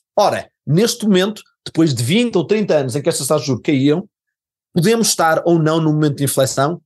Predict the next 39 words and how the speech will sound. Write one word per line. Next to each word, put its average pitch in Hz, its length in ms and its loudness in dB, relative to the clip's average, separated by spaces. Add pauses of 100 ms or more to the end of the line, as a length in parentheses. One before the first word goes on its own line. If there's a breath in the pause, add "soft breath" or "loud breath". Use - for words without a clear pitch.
e 185 60 0
essa 208 120 0
é 220 40 -2
talvez 165 340 0
uma 170 160 2
das 190 160 2
maiores 208 720 2
incógnitas, 143 720 -2 (200 loud breath)
não 180 120 0
só 175 160 -2
para 156 140 -2
os 131 60 -6
próximos 131 360 -4
doze 139 260 2
meses, 190 320 0 (220)
mas 185 120 -4
para 214 160 2
os - 140 -2
próximos 170 400 0
cento 175 220 -2
e 160 60 0
vinte 185 220 0
meses 113 280 -2
ou 107 80 0
dez 113 180 0
anos. - 300 -10 (580 soft breath)
Até - 240 0
que 214 80 -8
ponto 202 240 -2
é 180 60 0
que 180 160 0
vamos 160 220 0
ver 151 80 2
as 147 60 -2
taxas 156 220 0
de 143 80 -2
juros 151 240 0
a 135 80 2
subirem? 160 480 0